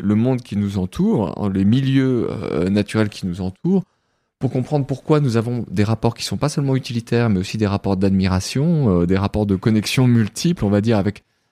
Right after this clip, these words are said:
euh, je sais pas, le fait de regarder un feuillage, euh, s'agiter dans le vent ou, euh, la pluie tomber.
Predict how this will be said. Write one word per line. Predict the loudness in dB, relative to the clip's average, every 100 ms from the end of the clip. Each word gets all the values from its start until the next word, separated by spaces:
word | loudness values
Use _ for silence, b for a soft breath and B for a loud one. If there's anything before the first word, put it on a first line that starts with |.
| _ -2
euh, | 0 0
je | -4
sais | -4
pas, | -2 0 0
le | 0
fait | -2
de | -2
regarder | -4 -4 -6 -4
un | -4 -6 -2
feuillage, | 0 2 2 0 0
euh, | 0 2
s'agiter | 0 0 -2 -2
dans | 0
le | 0
vent | 0 2 2
ou, | 2 4 4 4
euh, | 4
la | 2 -2
pluie | -4
tomber. | -4 -2